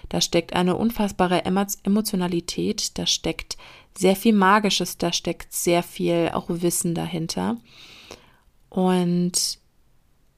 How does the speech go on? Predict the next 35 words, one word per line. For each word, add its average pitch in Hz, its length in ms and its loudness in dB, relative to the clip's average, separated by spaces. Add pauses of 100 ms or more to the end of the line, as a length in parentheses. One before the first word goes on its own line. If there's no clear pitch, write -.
(200)
hinter 190 220 2
dieser 185 220 4
Hexenverfolgung 208 960 2
steckt 185 240 0
im 185 120 0
Übrigen 180 380 -2
auch - 140 -6
noch 180 120 -4
ein 170 140 -4
kleiner 165 240 0
kapitalistischer - 760 -4
Punkt. 165 400 -4 (440)
Denn 160 300 0
was 160 100 -2
passiert - 320 -4
denn 202 140 2
mit 170 100 -2
den 160 160 -2
Sachen - 260 -6
einer - 200 -6
Hexe, 165 420 -6
wenn 160 120 -6
sie 175 60 -6
ermordet - 480 -6
wird? - 220 -10 (680)
Richtig, - 420 -4 (260)
kommt 160 200 -8
der 170 80 -4
Staat 220 400 4 (120)
oder 170 160 -6
in 160 80 -6
früheren 185 380 0
Fällen 180 460 -2
die 214 80 -4
Kirche. 269 440 -8